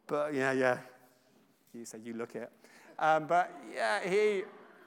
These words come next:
he gives joy. He gives joy. Even in the saddest time, we can know a joy 'cause it's not dependent upon our circumstances.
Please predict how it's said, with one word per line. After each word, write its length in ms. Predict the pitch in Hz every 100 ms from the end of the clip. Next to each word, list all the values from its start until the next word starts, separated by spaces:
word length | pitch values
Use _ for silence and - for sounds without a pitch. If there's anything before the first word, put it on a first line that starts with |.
| - - - -
he 180 | 175 190
gives 260 | 170 147
joy. 520 | - 160 160 151 147 139
He 60 | 165
gives 220 | 156 135
joy. 580 | - 156 147 131 131 123 123 _ _ _
Even 260 | 190 180 175
in 140 | 165
the 60 | 151
saddest 500 | - 175 165 143 -
time, 300 | - 156 139
we 80 | 143
can 160 | 143
know 140 | 139 135
a 40 |
joy 460 | 117 143 131 127 120
'cause 140 | 139 151
it's 140 | -
not 160 | 165 135
dependent 480 | - 139 151 139
upon 260 | 135 135 135
our 80 | 127
circumstances. 1120 | - 147 139 127 110 131 120 110 - 117